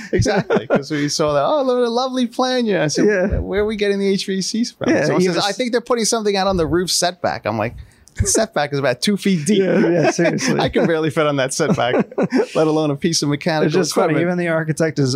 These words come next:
Speaker 2: own space doesn't wanna deal with the, uh, the mechanical constraints, you know? It's, uh,
Speaker 1: Exactly.
Speaker 2: it's kinda funny, right? So how, how can architects in general help engineers do a better job?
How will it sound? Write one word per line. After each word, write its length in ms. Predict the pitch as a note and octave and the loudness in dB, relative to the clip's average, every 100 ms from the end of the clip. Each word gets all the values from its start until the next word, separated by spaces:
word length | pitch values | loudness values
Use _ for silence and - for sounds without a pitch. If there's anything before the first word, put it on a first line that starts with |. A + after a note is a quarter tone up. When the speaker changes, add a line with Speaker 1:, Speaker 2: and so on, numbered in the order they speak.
| - | 0
Speaker 2:
own 320 | F3 F#3 G3 | 0 2 0
space 500 | - - F#3 D#3+ - | 0 0 0 0 -2
doesn't 280 | D4 C#3+ C#3+ | 0 0 0
wanna 180 | D3+ D3+ | 0 0
deal 280 | C3 D#3 C#3+ | 0 0 0
with 160 | C#4+ | 0
the, 260 | - D3 D3 D3 - | 0 0 2 0 0
uh, 40 | |
the 100 | E3+ | 2
mechanical 640 | A3 D3 - D#3+ - D3 - | 2 2 0 0 -2 -2 -2
constraints, 680 | D3 - E3 D3 D#3 - | 0 0 0 -2 -2 -2
you 60 | D3+ | -2
know? 280 | D3+ E3 E3 | 0 0 -2
It's, 200 | - D#3 | -2 0
uh, 40 | |
Speaker 1:
Exactly. 480 | D#3 D#3+ D#3 B2+ A#2+ | 0 0 -2 -4 -4
Speaker 2:
it's 180 | C3+ - | -6 -4
kinda 240 | E3 D3 | -2 -2
funny, 320 | B2+ C#3+ B2+ | 0 0 2
right? 300 | B2+ B2+ E3 - _ - - | 2 0 -2 -6 _ -18 -4
So 240 | G#3 G#3 - | -2 0 0
how, 240 | A3 D#4 - | 0 0 0
how 180 | G#3+ D4 | -2 0
can 120 | E4 | -2
architects 520 | G3+ G3+ G3+ F#3 F3+ | 0 -2 -2 -2 0
in 80 | E3 | 0
general 300 | E3 D#3+ D3+ | 0 0 0
help 280 | C#3 D3+ - | 0 0 0
engineers 580 | D#3+ C#3+ D3 D3 C#3+ A#2 | 0 2 4 2 0 0
do 160 | C#3+ C#3 | 0 2
a 60 | |
better 260 | C3+ C#3 C3 | 2 0 0
job? 460 | C3+ B2+ - - | 0 0 -2 -8